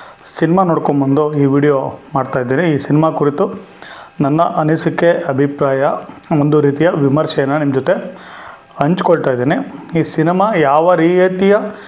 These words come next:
ಸಿನಿಮಾ ನೋಡ್ದಂಗಾಯ್ತು ಅಂತ ನಾನು ಸಿನಿಮಾ ಕಡೆನಲ್ಲೇ, ಈ ವಿಡಿಯೋ ಕಡೆನಲ್ಲೇ ಹೇಳೋದು. ನೀವು ಕಡೆ ತನಕ, ಆ, ವಿಡಿಯೋ ನೋಡಬೇಕು.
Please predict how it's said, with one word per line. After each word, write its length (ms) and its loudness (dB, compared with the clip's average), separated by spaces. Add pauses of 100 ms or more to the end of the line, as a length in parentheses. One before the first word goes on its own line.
(500)
ಸಿನಿಮಾ 300 2
ನೋಡ್ದಂಗಾಯ್ತು 760 2
ಅಂತ 160 -2
ನಾನು 500 -2 (120)
ಸಿನಿಮಾ 260 0
ಕಡೆನಲ್ಲೇ, 720 -2 (340)
ಈ 20 0
ವಿಡಿಯೋ 320 4
ಕಡೆನಲ್ಲೇ 440 0
ಹೇಳೋದು. 380 0 (100)
ನೀವು 220 0
ಕಡೆ 200 -4
ತನಕ, 520 -4 (600)
ಆ, 220 0
ವಿಡಿಯೋ 320 2
ನೋಡಬೇಕು. 680 0